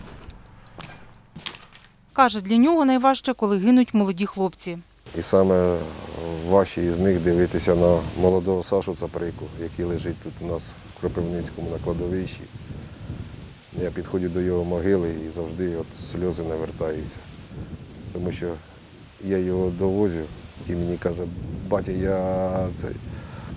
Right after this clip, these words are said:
Speaker 2: я женюсь". А через сутки, кажуть, серце зупинилось.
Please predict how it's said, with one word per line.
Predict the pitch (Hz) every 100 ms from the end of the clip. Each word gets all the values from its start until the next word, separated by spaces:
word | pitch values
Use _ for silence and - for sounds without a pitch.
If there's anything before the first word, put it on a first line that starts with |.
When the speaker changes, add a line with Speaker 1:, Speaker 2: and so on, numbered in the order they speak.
| -
Speaker 2:
я | 110
женюсь". | 107 117 95 -
А | -
через | - 101 92
сутки, | - 120 - 95 87 80 - - - - - - - - - - - - - -
кажуть, | 101 92 85
серце | - 78 -
зупинилось. | 71 80 - 80 - - -